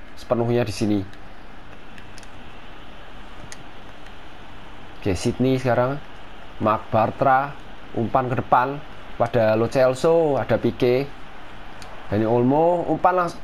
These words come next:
wah, gagal dimasukkan pada Messi langsung. Nabil Fekir sekarang.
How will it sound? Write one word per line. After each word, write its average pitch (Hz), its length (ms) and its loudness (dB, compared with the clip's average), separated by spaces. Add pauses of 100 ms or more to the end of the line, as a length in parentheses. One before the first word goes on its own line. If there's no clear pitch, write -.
wah, 123 240 2
gagal 120 400 2
dimasukkan 113 320 2
pada 120 240 2
Messi 107 320 2
langsung. 113 400 0 (720)
Nabil 104 240 0
Fekir 117 480 2
sekarang. 117 400 2